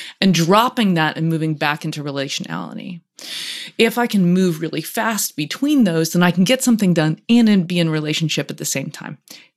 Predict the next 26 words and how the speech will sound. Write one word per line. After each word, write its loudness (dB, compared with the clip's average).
If, 2
however, -6
I'm 0
not 2
as -2
practiced, -6
and -8
Lord 4
knows 2
there's -2
been -4
lots -2
of -6
times -2
where -4
I've -4
screwed -2
it 2
up -2
or -4
not -2
been 2
very 0
practiced -6
at 0
it, -4